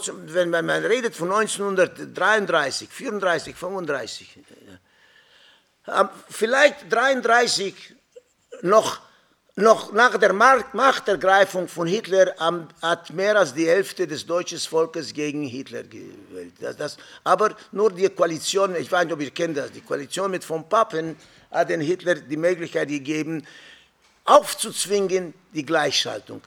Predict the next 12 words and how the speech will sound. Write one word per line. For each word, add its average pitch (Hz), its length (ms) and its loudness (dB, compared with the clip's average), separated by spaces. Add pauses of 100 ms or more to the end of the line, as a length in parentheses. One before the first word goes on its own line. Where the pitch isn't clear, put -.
(260)
In 165 120 2
Israel 190 680 4 (360)
gibt - 220 -6
es - 260 -4
eine 156 460 -2 (300)
willige 165 560 -2
Gleichschaltung. 95 840 -12 (240)
Eine 135 160 -8
Mehrheit 214 420 4
von 151 160 -8
unserer 170 460 -4
Bevölkerung, 165 800 -4